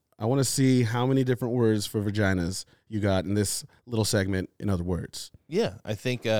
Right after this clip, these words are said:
Speaker 2: as long as we finish up with, uh, buttholes next week, we get the, the triumvirate of,
Speaker 1: Oh,
Speaker 2: uh,
Speaker 1: yeah,
Speaker 2: of
Speaker 1: buttholes.
Speaker 2: orifices. Uh, we gotta play, play fair.
Speaker 1: Oh, yeah, we're doing buttholes next week.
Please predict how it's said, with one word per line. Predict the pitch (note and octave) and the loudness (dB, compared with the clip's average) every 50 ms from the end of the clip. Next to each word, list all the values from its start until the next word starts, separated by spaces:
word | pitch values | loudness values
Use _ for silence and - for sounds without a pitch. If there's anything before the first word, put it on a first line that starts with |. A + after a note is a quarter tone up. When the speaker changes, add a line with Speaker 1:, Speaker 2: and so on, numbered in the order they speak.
| F#2+ D#2+ | 2 0
Speaker 2:
as | A2 G#2+ G2+ G#2+ | 0 -2 -2 -4
long | A2 A2 A#2+ B2+ | -4 -4 -4 -4
as | C3 A#2 A2 | -4 -4 -4
we | G#2+ G#2+ G#2 G#2 G2+ F#2 | -4 -4 -4 -4 -4 -6
finish | - - G2+ F#2+ F#2+ - - | -6 -6 -6 -6 -4 -4 -4
up | F#2 F2 - - | -6 -6 -6 -6
with, | F2 F2 E2 - - | -8 -8 -8 -8 -8
uh, | E2+ E2+ D#2 D2+ D2 C2 - - - | -8 -6 -6 -6 -8 -8 -10 -12 -16
buttholes | F2 E2 F#2+ F#2+ G#2 F#2 G#2+ G#2+ A2 G2+ G#2+ | -12 -8 -6 -6 -4 -2 -2 -2 -2 -2 -2
next | G#2+ G#2 G2+ - - | -4 -6 -6 -6 -6
week, | G#2 G#2+ A2 G#2+ | -4 -4 -4 -4
we | - F2 E2 | -6 -8 -6
get | E2+ F#2+ - | -6 -8 -8
the, | - E2+ E2+ C2+ | -6 -6 -6 -6
the | C#2 E2+ E2 | -6 -8 -8
triumvirate | D#2 - - - F#2+ F2+ F2+ E2 F#2 G2+ F#2+ - - A2+ A2+ - - | -10 -8 -6 -4 -4 -2 -2 -4 -6 -8 -8 -8 -8 -8 -8 -8 -8
of, | - G#2+ G2 B2+ | -8 -4 0 2
Speaker 1:
Oh, | C#3+ B2+ | 4 4
Speaker 2:
uh, | A#2 | 4
Speaker 1:
yeah, | B2 C3+ A2+ G2 | 4 4 2 2
Speaker 2:
of | F#2+ | 2
Speaker 1:
buttholes. | - A#2+ C3+ C3 C3+ | 4 6 6 6 6
Speaker 2:
orifices. | C#3 B2+ B2+ B2 A#2+ D3 D#3+ D3 - F3 F3+ F#3 F#3 F3+ - - _ _ _ _ _ _ _ _ _ _ _ _ - | 6 6 6 4 4 2 2 2 2 2 2 2 0 -2 -6 -8 _ _ _ _ _ _ _ _ _ _ _ _ 0
Uh, | G#2+ G#2+ G2+ G2+ F#2+ | 2 2 4 2 2
we | G2 | 0
gotta | G2+ A2+ G#2 G#2+ | 0 -2 -2 -2
play, | - - G2+ G2 F2+ E2+ - - - | -4 -2 -2 -2 -2 -2 -6 -10 -12
play | E2+ E2+ F2 F2+ | -10 -8 -8 -8
fair. | E2+ - - B1+ F2+ - - A#1+ - - - | -8 -10 -10 -10 -8 -8 -10 -12 -10 -2 0
Speaker 1:
Oh, | A#2 A#2+ | 2 4
yeah, | B2 C#3 B2+ F2+ - - A2 | 6 6 6 4 2 -2 -4
we're | A2 A#2 | -2 2
doing | B2+ C3 B2 A2+ | 2 4 4 4
buttholes | A#2+ A2 G#2+ A2+ A2 G2+ | 4 4 4 2 2 2
next | G#2 A2 G#2+ - - | 0 -2 -2 -2 -6
week. | E2 E2 - - | -10 -12 -12 -16